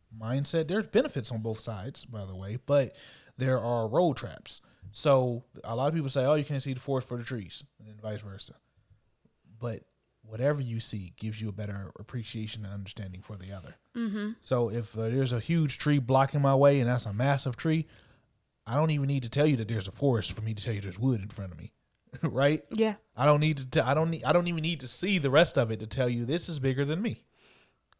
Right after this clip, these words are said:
Speaker 2: But the insight is where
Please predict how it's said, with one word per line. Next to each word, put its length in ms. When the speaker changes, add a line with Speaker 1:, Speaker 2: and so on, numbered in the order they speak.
Speaker 2:
But 220
the 200
insight 800
is 220
where 600